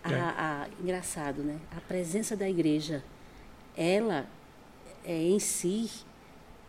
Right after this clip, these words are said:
Speaker 1: ela muda o am-,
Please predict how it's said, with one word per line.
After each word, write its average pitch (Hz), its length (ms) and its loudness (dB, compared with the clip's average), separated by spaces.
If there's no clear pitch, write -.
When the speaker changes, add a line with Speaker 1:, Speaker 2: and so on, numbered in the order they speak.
Speaker 1:
ela 196 220 4
muda 196 600 8
o 202 160 6
am-, 220 140 6